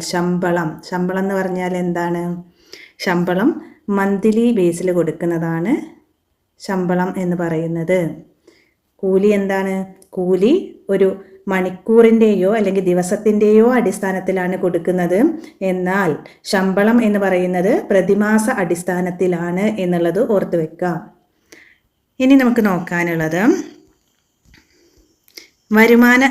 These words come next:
സ്രോതസ്സുകൾ. എന്താണ് വരുമാന സ്രോതസ്സുകൾ എന്ന് പറയുന്നത്? നമുക്ക് ചുറ്റുമുള്ള ആളുകൾ വരുമാനം നേടുന്നത് വിവിധ തരം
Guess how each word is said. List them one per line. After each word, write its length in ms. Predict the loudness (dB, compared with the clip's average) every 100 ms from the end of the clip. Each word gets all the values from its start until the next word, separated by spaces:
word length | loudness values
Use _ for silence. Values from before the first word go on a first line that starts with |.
| 0
സ്രോതസ്സുകൾ. 680 | -2 0 0 0 2 2 0 -2 0
എന്താണ് 420 | 2 4 4 2 2 2
വരുമാന 400 | 2 0 0 0 -2 -6 -16 -8
സ്രോതസ്സുകൾ 640 | -2 0 2 2 2 2 2 0
എന്ന് 140 | -2 -2
പറയുന്നത്? 560 | -2 -2 -4 -2 0 0 0 -8 -20 _ _ _ -2
നമുക്ക് 300 | 2 2 2 0
ചുറ്റുമുള്ള 580 | -2 -2 2 4 6 4 2 0
ആളുകൾ 360 | 0 0 2 2 2
വരുമാനം 540 | 0 2 4 4 4 4
നേടുന്നത് 500 | 4 2 0 -2 -2 -4 -4 -2
വിവിധ 380 | 0 0 -2 0 2
തരം 320 | 2 2 0